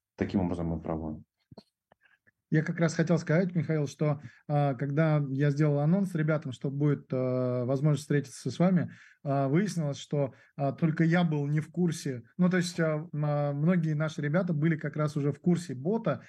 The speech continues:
Speaker 2: и даже, а, покупали, и даже был какой-то такой, а, диалог, кого лучше. Там есть, видимо, разные персонажи.
Speaker 1: Эти там два бота, да.
Speaker 2: Да.
Speaker 1: М, м, а, мужчина и женщина, там два, два персонажа есть.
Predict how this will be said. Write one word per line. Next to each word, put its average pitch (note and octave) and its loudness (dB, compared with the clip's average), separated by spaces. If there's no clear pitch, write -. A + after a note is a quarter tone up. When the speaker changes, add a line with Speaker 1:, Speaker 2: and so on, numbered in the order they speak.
Speaker 2:
и C#3+ -4
даже, E3+ 4
а, C#3+ 0
покупали, D#3+ 0
и - -2
даже D#3 -4
был D#3 0
какой-то D#3 -2
такой, D3+ 0
а, C#3+ 2
диалог, D#3+ 0
кого D#3 0
лучше. F3 0
Там D#3 4
есть, F3 2
видимо, D#3 -2
разные D3+ 0
персонажи. D3+ 2
Speaker 1:
Эти - -6
там G#2+ 0
два A#2+ 0
бота, A2 0
да. A#2 -2
Speaker 2:
Да. A#2+ 0
Speaker 1:
М, F#2+ -2
м, - -2
а, A#2+ 2
мужчина - 0
и A2 4
женщина, G#2+ 0
там F#2+ -6
два, F#2+ -2
два F#2+ -4
персонажа G2 -2
есть. F#2 -8